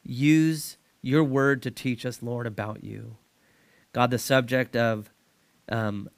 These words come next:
sovereign election is a very difficult subject.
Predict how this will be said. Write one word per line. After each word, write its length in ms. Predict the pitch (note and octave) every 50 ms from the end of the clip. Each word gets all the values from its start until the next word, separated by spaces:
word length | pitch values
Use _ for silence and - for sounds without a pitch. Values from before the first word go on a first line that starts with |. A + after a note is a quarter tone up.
| _ _ _ _ _ _ _ _ _ _ _ _ _ _ _ _ _ _ _ _ _ _ _
sovereign 460 | - - - D3 C3 C#3+ C#3+ C3 B2+
election 500 | C3+ C3 B2 C3 C3+ C3 - - B2 A2+
is 140 | A2+ G#2+ G2+
a 60 | A#2
very 260 | G#2 A2 A#2+ B2 B2+
difficult 560 | B2 G#2+ A2 B2 A#2 - A#2 - - A#2 A2 -
subject. 640 | - - A2+ G#2+ G#2+ - A#2+ A#2+ A2 - _ -